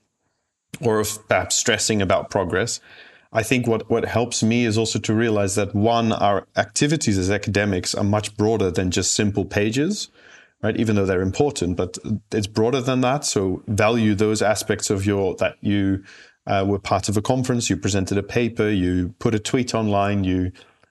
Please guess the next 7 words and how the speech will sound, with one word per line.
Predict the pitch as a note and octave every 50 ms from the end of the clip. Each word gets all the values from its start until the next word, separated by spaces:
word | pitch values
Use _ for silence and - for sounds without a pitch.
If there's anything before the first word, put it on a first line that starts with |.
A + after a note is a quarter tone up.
| _ -
uh, | G2 F2+ -
engaged | - A2+ G#2+ A2 G#2+ G#2+ G2+ - -
with | - G#2 G2+ G#2 - - - -
an, | G2+ G2
an | D2 - G2+ G#2+
academic, | G#2 - A2+ A2+ B2+ B2+ B2+ B2 A#2+ - - - - F#2+
you | F2+ F2+ F2+ F#2 F#2 F#2